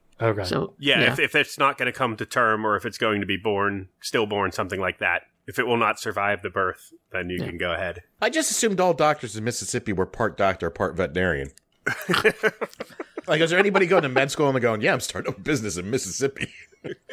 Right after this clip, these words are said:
Speaker 2: What is the equivalent? It's, it's not racist. It's not sexist. It's statist. <laughs>
Speaker 4: That certainly was, and it's well-deserved. <laughs>
Speaker 1: Uh, another follow-up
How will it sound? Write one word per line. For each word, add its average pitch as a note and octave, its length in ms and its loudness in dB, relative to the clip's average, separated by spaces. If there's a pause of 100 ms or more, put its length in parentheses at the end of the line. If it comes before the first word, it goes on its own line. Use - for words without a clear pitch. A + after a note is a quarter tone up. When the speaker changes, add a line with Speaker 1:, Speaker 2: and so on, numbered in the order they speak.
(440)
Speaker 2:
What - 180 -4
is A#4 160 2
the - 120 -2
equivalent? A3+ 480 0
It's, G3 160 0
it's G#3+ 160 0
not C4+ 160 0
racist. F#3 580 -2
It's - 160 -6
not G3+ 160 0
sexist. - 560 -4
It's D3 180 -4
statist. - 600 0 (160)
<laughs> - 160 -16
Speaker 4:
That F#3 1300 2
certainly F#3 360 4
was, D#3 360 4
and B2+ 100 2
it's B2+ 160 0
well-deserved. G2 680 0 (260)
<laughs> G3 640 0 (1500)
Speaker 1:
Uh, D#3 220 4
another G#3+ 260 6
follow-up F#3+ 600 4